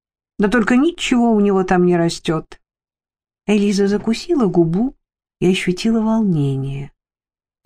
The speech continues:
Подобные масштабы совпадали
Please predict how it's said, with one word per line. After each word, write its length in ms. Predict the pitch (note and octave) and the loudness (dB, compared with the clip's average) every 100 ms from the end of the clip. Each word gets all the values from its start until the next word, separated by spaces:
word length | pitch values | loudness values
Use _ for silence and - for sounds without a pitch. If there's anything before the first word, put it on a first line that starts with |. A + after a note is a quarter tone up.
| - _ | -20 _
Подобные 540 | D3 D3+ F3 F3 E3+ | 0 4 4 4 4
масштабы 960 | E3 D#3+ - - - D#3+ D3+ D3+ A3 - - _ _ _ _ | 2 0 -2 -6 -2 0 0 0 -4 -4 -12 _ _ _ _
совпадали 1000 | - G3 - F#3 F3 F3+ G3 F#3+ F#3+ | -2 -2 0 0 2 2 2 0 -2